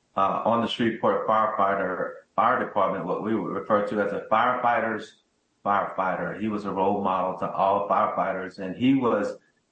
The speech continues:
uh, promoted to captain training officer about a year before I was hired in nineteen eighty-one.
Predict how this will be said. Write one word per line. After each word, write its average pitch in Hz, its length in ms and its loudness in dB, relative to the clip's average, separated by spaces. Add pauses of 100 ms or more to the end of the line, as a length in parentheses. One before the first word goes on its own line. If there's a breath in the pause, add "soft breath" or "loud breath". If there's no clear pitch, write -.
(260)
uh, 98 260 0
promoted 113 500 2
to 98 120 -6
captain 113 480 0
training 127 420 2
officer 92 440 -2
about 107 400 2
a 101 40 -4
year 123 240 0
before 104 260 0
I 139 200 2
was - 180 -8
hired 101 300 -2
in 92 100 -10
nineteen 113 800 -2
eighty-one. 98 800 0